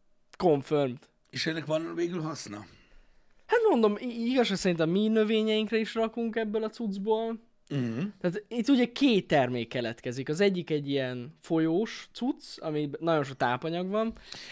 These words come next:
Speaker 1: meg van a nem folyós cucc, ami meg nagyon heavy.
Speaker 2: Van fos meg szar.
Speaker 1: Hát
Speaker 2: Igen.
Speaker 1: gyakorlatilag igen.
Speaker 2: Igen.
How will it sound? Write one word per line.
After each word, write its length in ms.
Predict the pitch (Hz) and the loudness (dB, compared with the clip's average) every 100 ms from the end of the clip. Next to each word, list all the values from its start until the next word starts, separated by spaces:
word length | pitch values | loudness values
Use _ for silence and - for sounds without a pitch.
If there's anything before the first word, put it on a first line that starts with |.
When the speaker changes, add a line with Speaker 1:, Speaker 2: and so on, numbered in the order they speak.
| - | -8
Speaker 1:
meg 260 | 180 202 196 | 2 4 6
van 180 | 214 226 | 6 6
a 300 | 214 208 214 - _ _ _ | 8 6 4 -2 _ _ _
nem 360 | 226 233 220 190 | 2 6 8 6
folyós 440 | - 165 156 156 | 6 6 8 6
cucc, 360 | - 202 220 - | 2 0 0 -2
ami 220 | - 185 202 | 2 4 4
meg 180 | 202 202 | 4 4
nagyon 440 | 214 202 165 147 | 6 6 6 4
heavy. 540 | 131 143 139 175 302 - _ | 2 2 2 2 2 0 _
Speaker 2:
Van 380 | - 147 151 151 | -20 -10 -8 -8
fos 280 | - 165 151 | -4 -4 -2
meg 160 | 143 | -6
szar. 400 | - 143 127 - - - - - | -6 -4 -4 -6 -14 -20 -20 -8
Speaker 1:
Hát 160 | 370 | -8
Speaker 2:
Igen. 200 | 156 196 | 0 2
Speaker 1:
gyakorlatilag 580 | 226 214 202 190 196 202 | 4 4 4 2 4 4
igen. 320 | 240 381 440 | 4 4 4
Speaker 2:
Igen. 200 | 196 247 | 2 0